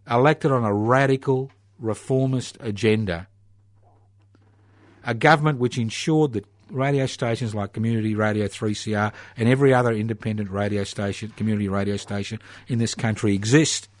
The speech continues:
as a mechanism by which to water down the twenty-four hour,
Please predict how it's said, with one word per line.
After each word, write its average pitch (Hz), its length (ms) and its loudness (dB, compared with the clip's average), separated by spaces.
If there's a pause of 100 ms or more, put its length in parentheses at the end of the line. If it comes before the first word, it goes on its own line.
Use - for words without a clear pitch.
(640)
as 127 160 4
a 135 60 6
mechanism 123 720 2
by 107 180 6
which 117 360 2
to 113 100 -4
water 123 360 -6
down 113 360 -6
the 101 80 -10
twenty-four 117 500 -8
hour, 107 320 -2